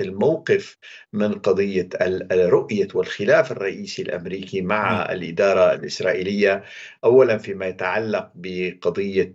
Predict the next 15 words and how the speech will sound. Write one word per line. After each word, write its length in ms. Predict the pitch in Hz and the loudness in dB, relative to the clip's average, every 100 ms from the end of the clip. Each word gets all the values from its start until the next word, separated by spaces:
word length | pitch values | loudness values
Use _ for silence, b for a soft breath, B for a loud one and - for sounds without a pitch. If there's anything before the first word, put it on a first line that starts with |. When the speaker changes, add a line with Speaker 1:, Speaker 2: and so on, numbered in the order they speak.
| - | -6
Speaker 1:
أن 440 | - - 92 87 87 | -4 0 0 0 -6
لا 400 | 95 117 135 117 | 2 4 6 2
تبقى 580 | 110 110 - - 98 95 | 0 -8 -8 -8 -6 -6
إسرائيل 520 | - 95 87 95 87 | -8 -6 -6 -6 -10
في 220 | - 87 | -10 -8
غزة 440 | 85 95 98 104 - _ B B B | -2 -2 0 -2 -2 _ B B B
بعد 280 | 92 90 92 | -2 0 0
انتهاء 540 | 90 85 85 92 90 87 | -4 -6 -6 -2 0 -2
العمليات 520 | 76 85 85 90 87 | -4 -4 0 0 0
العسكرية، 680 | - - - 85 90 92 92 B B _ | -4 -4 -6 -6 0 -2 -2 B B _
وأن 240 | 110 95 | 0 0
يتاح 500 | 95 92 98 127 107 | -2 -2 4 4 4
للفلسطينيين 1200 | 98 92 - 92 - - 95 92 92 98 98 101 | -2 -10 -8 -10 -10 -16 -14 -10 -6 -4 -4 -6
إمكانية 580 | 98 87 - 90 92 98 92 87 82 B B _ | -8 -10 -2 -2 0 -2 -2 -2 -4 B B _
لإدارة 560 | 98 98 95 101 104 | -10 -6 0 2 2